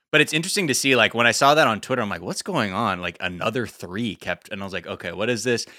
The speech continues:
And it was interesting to see how, like, people, clearly, like, now the, the right-wing echo chamber chimes in, they're like, "Oh, poor Cal-," I mean, I'd say I feel bad for Californians, but th-, those are the idiots who picked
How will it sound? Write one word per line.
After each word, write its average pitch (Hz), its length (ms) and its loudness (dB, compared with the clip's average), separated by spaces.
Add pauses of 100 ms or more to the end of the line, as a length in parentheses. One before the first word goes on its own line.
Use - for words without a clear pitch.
(200)
And 131 100 0
it 131 40 4
was 131 100 -2
interesting 185 280 -2
to 139 80 0
see 135 180 2
how, 117 180 6
like, 98 280 0 (120)
people, 127 460 2 (240)
clearly, 156 420 6
like, 123 220 6
now 117 280 6
the, 107 160 2 (160)
the 104 260 -2
right-wing 98 800 -2
echo 101 300 2
chamber 98 400 0
chimes 95 460 0
in, 98 100 0
they're 95 80 -4
like, 90 220 -2
"Oh, 135 260 4 (480)
poor 160 300 6
Cal-," 127 240 6
I 127 80 4
mean, 120 240 2
I'd 131 160 4
say 156 180 8
I 127 40 6
feel 127 180 4
bad 107 280 6
for 104 140 -4
Californians, 98 840 2
but 95 240 -2
th-, 147 180 0
those 135 200 2
are 127 40 0
the 107 160 4
idiots 104 240 4
who 104 80 -6
picked 101 240 -2